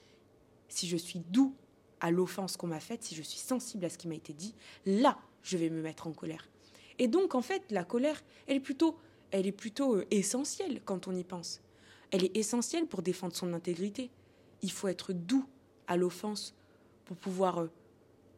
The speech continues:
la restaurer, pour pouvoir restaurer l'intégrité. Il faut être, il faut être sensible à l'injustice, justement, pour pouvoir ensuite réparer l'injustice. Si t'es pas, si t'es pas sensible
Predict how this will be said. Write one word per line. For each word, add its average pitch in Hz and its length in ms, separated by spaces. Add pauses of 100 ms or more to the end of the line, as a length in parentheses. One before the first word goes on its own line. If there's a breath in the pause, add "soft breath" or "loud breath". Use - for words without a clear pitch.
(160)
la 175 240
restaurer, 180 560 (180)
pour 180 140
pouvoir 190 200
restaurer 190 460
l'intégrité. 185 680 (240 loud breath)
Il 185 60
faut - 140
être, 175 160 (380 loud breath)
il 196 100
faut - 160
être 175 240
sensible 220 520
à 180 60
l'injustice, 180 560
justement, 220 540 (680 loud breath)
pour 196 140
pouvoir 208 480
ensuite 226 580 (340 soft breath)
réparer 254 560
l'injustice. 180 720 (220 loud breath)
Si 214 200
t'es 220 120
pas, 285 240 (320 loud breath)
si - 140
t'es 233 120
pas 240 140
sensible 269 600